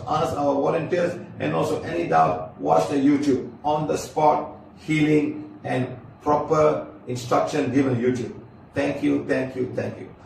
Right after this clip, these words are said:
I am a being of divine fire. I am the purity God resides. My soul, the soul of divine fire, my soul is the purity God. I am a droplet of divine fire. I am the droplet God desire. I am the droplet, and my soul is the droplet of divine fire.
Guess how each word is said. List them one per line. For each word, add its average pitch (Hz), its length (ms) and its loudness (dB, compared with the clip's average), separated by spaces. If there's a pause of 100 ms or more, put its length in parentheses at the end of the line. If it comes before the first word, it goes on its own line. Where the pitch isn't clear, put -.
(160)
I 143 120 -2
am 143 60 2
a 143 80 0
being 143 160 0
of 127 120 0
divine 139 400 0
fire. 139 180 2
I 123 160 2
am 123 140 -4
the 123 80 -6
purity 143 320 -2
God 135 180 2
resides. 131 380 0 (420)
My 117 120 -8
soul, 139 380 4
the - 200 -2
soul 165 180 4
of 131 140 -2
divine 131 400 -2
fire, 131 240 2
my 120 140 -4
soul 131 220 2
is 110 60 -2
the 110 100 -8
purity 127 200 2
God. 113 180 -2 (240)
I 120 120 -6
am 117 60 -2
a 117 240 -8
droplet 143 260 2
of 123 140 -6
divine 135 400 0
fire. 131 200 2
I - 160 -6
am 113 60 -8
the 117 80 -6
droplet 127 300 -4
God 123 180 0
desire. 123 400 0 (280)
I 117 80 -8
am 117 80 -4
the - 140 -4
droplet, 139 400 2 (440)
and 117 100 -6
my 120 120 -2
soul 156 260 4
is 131 60 6
the - 80 0
droplet 131 200 0
of 113 80 -2
divine 123 380 0
fire. 135 220 2